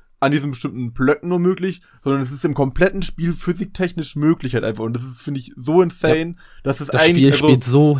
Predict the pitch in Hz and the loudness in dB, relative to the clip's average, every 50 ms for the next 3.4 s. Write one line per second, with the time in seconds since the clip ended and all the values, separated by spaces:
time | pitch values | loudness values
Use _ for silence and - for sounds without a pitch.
0 | 113 120 - - - 147 135 135 127 117 123 120 120 120 120 120 117 117 113 139 | -2 -8 -12 -4 0 0 2 2 0 -2 -2 0 0 0 0 0 0 0 0 0
1 | 143 - _ _ 143 151 151 - - 170 156 151 151 - _ _ _ _ _ 135 | -2 -8 _ _ 4 4 4 4 0 0 0 0 0 -4 _ _ _ _ _ -4
2 | 143 - - 160 135 151 151 139 143 160 170 160 151 143 143 143 165 185 175 165 | -4 -4 -4 -8 -4 -2 -2 0 2 0 0 -2 -2 4 6 8 8 8 8 6
3 | 165 170 180 190 185 - - | 6 6 6 6 4 2 -2